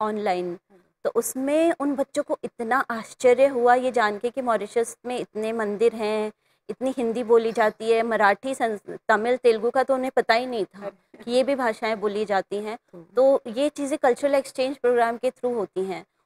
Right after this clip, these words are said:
Speaker 1: और मैंने उन्हें ये भी बताया कि मॉरिशस के जो लोग हैं, उनके लिए भारत बहुत दिल का देश है, लेकिन भारत सरकार तो मॉरिशस के लिए बहुत कार्य करती है, लेकिन भारत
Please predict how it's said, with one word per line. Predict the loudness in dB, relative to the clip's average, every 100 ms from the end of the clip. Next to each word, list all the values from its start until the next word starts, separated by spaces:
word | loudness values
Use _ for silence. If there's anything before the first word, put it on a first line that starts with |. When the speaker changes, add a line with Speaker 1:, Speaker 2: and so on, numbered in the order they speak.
| -10
Speaker 1:
और | -2
मैंने | 0 0
उन्हें | -2 0
ये | 0
भी | 0 2
बताया | 2 2 6 6 4
कि | -2 -4 -2 -2
मॉरिशस | 0 0 -2 2 2 2 -6
के | -6
जो | 0 2 4 2
लोग | 2 0 0
हैं, | -4
उनके | -4 -4 -2
लिए | 0
भारत | 2 2 2 _ _ _ _ -6
बहुत | -4 2 2 2 _ 2
दिल | 4 2 -2 -4 -2 0 0 -2 _ _ _ 0
का | 2
देश | 2 0 -2
है, | -2 -2 -2
लेकिन | -4 -4 -6 -8 -12 -16 _ -20 -20 _ -2
भारत | 0 2 2
सरकार | 0 2 4 4 2
तो | 2
मॉरिशस | 2 2 -2 -2
के | -4
लिए | -2
बहुत | 2 0 2
कार्य | -2 0
करती | -4 -8 -6
है, | -8
लेकिन | -4 -4
भारत | -2 -4